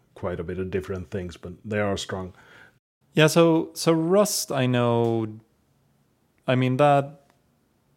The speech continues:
Speaker 2: tries to provide memory safety guarantees and stuff.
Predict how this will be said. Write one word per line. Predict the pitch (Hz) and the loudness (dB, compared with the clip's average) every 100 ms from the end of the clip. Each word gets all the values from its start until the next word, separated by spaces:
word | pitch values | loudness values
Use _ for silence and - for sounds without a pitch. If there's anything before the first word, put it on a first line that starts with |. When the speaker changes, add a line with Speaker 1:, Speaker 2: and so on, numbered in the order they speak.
| _ - | _ -8
Speaker 2:
tries | - 123 110 | 0 0 0
to | 107 | -6
provide | 110 110 107 107 104 - | -2 2 2 0 -4 -4
memory | 123 123 123 117 | 0 0 0 -2
safety | - 107 107 - 117 110 104 104 | -2 -4 -4 -8 -6 -4 -4 -4
guarantees | 98 110 104 98 107 107 | -6 -6 -6 -6 -10 -10
and | 95 | -8
stuff. | 110 110 - | -6 -6 -10